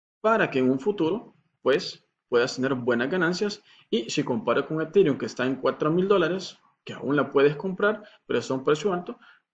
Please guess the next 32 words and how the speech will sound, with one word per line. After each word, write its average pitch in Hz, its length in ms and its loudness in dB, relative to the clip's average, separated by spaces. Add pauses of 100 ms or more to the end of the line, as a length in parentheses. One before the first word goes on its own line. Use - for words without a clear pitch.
(140)
puedes 180 280 4
comprar 160 540 0
como 156 240 0
una 151 180 2
opción 165 400 -2
esas 110 320 -4
otras 127 260 -2
dos 156 220 2
criptomonedas 175 680 -4
que 131 100 -16
están 120 220 -6
a 113 160 -6
precio 127 280 -2
más 120 240 -4
o - 20 -6
menos 120 240 -2
de 127 80 2
dos 147 100 4
dólares 196 360 0 (320)
y 254 220 -6
pueden 147 560 4
tener 135 500 -2 (340)
ese 139 320 0
crecimiento 131 640 0
alto 120 200 0
de 143 80 4
precio 123 460 -4
como 117 240 -4
lo 113 60 0
ha 113 100 -4
tenido 131 240 0
Ethereum 165 540 -2